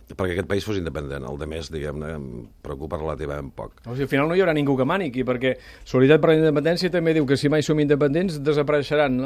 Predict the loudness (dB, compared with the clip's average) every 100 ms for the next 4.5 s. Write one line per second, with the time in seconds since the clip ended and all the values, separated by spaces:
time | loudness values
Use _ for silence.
0 | -4 -2 0 2 2 2 2 2 2 2
1 | 6 6 8 8 8 2 -2 0 -2 -2
2 | -4 -4 -6 -6 -6 -8 -10 -4 -2 0
3 | 0 0 0 -2 0 2 2 0 0 0
4 | 2 2 4 2